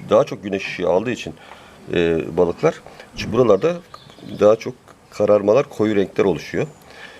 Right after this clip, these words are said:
E, çupra, e, e, yani deniz, de-, e, çiftlik çupuraları da,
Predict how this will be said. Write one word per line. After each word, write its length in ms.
E, 220
çupra, 440
e, 340
e, 60
yani 280
deniz, 200
de-, 320
e, 80
çiftlik 320
çupuraları 480
da, 140